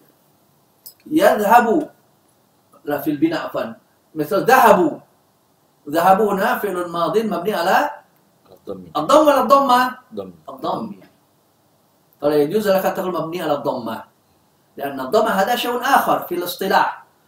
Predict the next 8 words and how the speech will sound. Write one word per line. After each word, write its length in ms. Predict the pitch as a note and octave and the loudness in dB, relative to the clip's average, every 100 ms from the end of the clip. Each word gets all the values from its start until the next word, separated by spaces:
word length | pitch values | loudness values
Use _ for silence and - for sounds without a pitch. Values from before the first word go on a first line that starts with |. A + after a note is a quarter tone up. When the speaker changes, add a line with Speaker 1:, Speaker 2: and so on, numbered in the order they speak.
| _ | _
Speaker 1:
وهو 340 | D#3 F3 A3 D#3 | -4 2 2 2
ماذا؟ 260 | C#3+ F#3+ | 0 0
علامة 500 | D#3 D3 E3 D3+ - F#3+ | 0 -2 -4 -4 -8 -4
الإي. 580 | A3 G#3+ F3 A3 C#4+ - | -4 -4 -10 -10 -12 -14
Speaker 2:
يا 80 | - | -16
الله. 140 | - _ _ _ _ _ _ _ _ _ _ _ _ _ _ _ _ _ _ _ - | -18 _ _ _ _ _ _ _ _ _ _ _ _ _ _ _ _ _ _ _ -14
Speaker 1:
فهمتم 260 | C#3 D3+ | -10 -10
هذا؟ 420 | C3 C3 - - | -10 -10 -10 -10